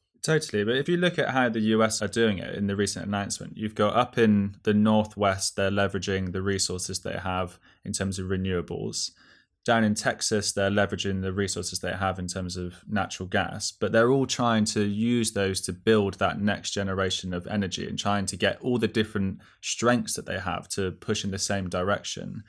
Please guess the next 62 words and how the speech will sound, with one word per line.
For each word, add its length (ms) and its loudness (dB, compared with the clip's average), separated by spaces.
The 80 2
U 100 4
K 240 2
does 260 4
have 220 0
a 40 -2
number 540 4
of 240 -8
great 320 0
strengths 500 0
in 60 -8
this 160 -4
area 280 -4
to 120 -8
build 300 2
off 180 -8
of. 300 -8
But 140 4
again, 260 2
as 120 -2
saying, 380 0
they've 280 4
managed 360 2
to 100 2
really 180 4
figure 440 0
out 200 2
what 180 2
they 120 2
can 220 -4
do 220 4
in 120 0
the 140 -2
here 220 0
and 120 0
now. 480 -2
That 380 -2
is 140 -2
the 80 0
big 240 2
challenge 500 0
for 220 -2
whoever's 400 0
gonna 180 -2
be 120 -2
deciding 400 0
how 160 -2
to 180 -6
implement 420 -4
this, 220 -4
is 120 -8
which 300 2
strengths 300 2
do 100 -6
you 60 -2
leverage, 360 2
which 240 -2
winners 360 4
do 80 -4
you 180 -4
pick? 380 -2
And 240 0